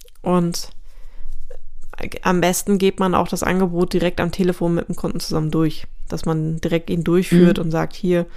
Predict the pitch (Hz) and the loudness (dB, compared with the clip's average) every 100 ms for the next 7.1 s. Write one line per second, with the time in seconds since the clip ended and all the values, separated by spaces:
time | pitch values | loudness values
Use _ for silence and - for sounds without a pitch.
0 | - - - - - - 180 170 175 170 | -16 -16 -14 -14 -14 -4 0 2 2 0
1 | 175 - 170 - 202 202 190 185 180 185 | -2 -2 -2 2 4 4 2 0 0 -2
2 | - 180 165 170 160 165 214 208 - 196 | 0 0 0 0 -2 0 0 0 0 0
3 | 190 - 175 175 185 107 214 196 196 196 | 0 -2 -4 -4 -2 0 0 0 2 0
4 | - - - - - 165 - - - - | 0 -8 -14 -8 -4 -4 -4 -6 -10 -12
5 | - - - - 196 185 - 180 - 170 | -14 -14 -6 0 4 4 2 0 0 -2
6 | 160 185 175 170 170 214 220 220 208 208 | 0 0 0 0 -2 2 4 4 4 2